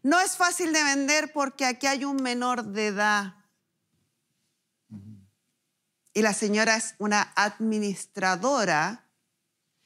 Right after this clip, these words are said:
Speaker 1: de un bien que le corresponde a su hijo, no a ella. Ella no es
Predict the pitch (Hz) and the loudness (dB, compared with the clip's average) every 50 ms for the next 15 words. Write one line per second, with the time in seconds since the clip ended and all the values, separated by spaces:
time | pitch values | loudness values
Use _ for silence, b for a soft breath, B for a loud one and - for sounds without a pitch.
0 | _ _ _ - 185 175 226 226 214 208 208 202 202 190 208 269 285 262 214 208 | _ _ _ -10 -4 0 2 2 2 2 2 0 0 2 2 4 4 4 4 2
1 | 208 226 254 277 _ _ - 220 202 196 185 196 185 185 190 - - 214 214 208 | 0 -2 -6 -10 _ _ -4 0 0 0 0 0 -2 -2 -4 -6 -4 -4 -2 -2
2 | 220 208 214 208 208 202 - - - 185 196 220 240 233 - - - 165 147 147 | -2 -2 -2 -2 -2 -2 -4 -8 -6 -4 -2 -2 -2 -4 -6 -10 -10 -10 -10 -10
3 | - _ _ _ _ - 202 226 247 254 254 254 240 226 214 175 160 147 143 151 | -10 _ _ _ _ -6 -2 0 2 2 2 2 2 2 0 0 0 -2 -2 -4
4 | - _ _ _ _ _ _ _ _ _ _ _ - - 208 208 208 196 196 190 | -8 _ _ _ _ _ _ _ _ _ _ _ -2 0 2 2 4 2 2 0
5 | 180 202 233 285 311 320 - - | 0 2 2 2 2 2 0 -4